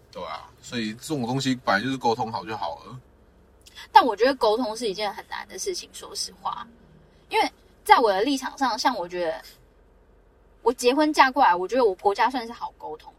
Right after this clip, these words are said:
Speaker 2: 的。可问题是那个沟通
Speaker 1: 只是怕你婆婆爱听。<laughs>
Speaker 2: 沟通这件事情就是这样，就是我跟我妈习惯讲话的方式，不见得对我婆婆这样讲，她可以接受啊。所以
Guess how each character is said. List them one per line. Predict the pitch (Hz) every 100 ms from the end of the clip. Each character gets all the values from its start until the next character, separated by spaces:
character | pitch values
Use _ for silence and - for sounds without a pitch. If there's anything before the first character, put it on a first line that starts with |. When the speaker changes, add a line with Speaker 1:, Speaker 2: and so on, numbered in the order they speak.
| -
Speaker 2:
的。 | - _ _ _
可 | -
问 | 311 403
题 | 285 220
是 | 285
那 | 302
个 | 262
沟 | 226 262 262
通 | 285 262
Speaker 1:
只 | 247
是 | 147
怕 | 147 165
你 | 113
婆 | 110 110
婆 | 107
爱 | 113
听。 | 113 98
<laughs> | - - 480 - 440 480 - 427 - _ _ - - - _ - - _ _ _ _
Speaker 2:
沟 | - 427 453
通 | 466
这 | 440 453
件 | 440
事 | 427
情 | 311
就 | 240
是 | 285 285
这 | 294
样， | 226 190
就 | -
是 | 349 370 - _ _ _ _ _
我 | - 480
跟 | 453
我 | 311
妈 | 311 349
习 | - 240
惯 | 320
讲 | 277 -
话 | 269
的 | 226
方 | 226 226
式， | 254 233
不 | 440
见 | 339 285
得 |
对 | 453 311
我 | 233 180
婆 | 403
婆 | 427
这 | 320
样 | 247
讲， | 247 -
她 | -
可 | 233
以 | 247 -
接 | - 175
受 | 185 - 180
啊。 | - - - _ _ _
所 | -
以 | 381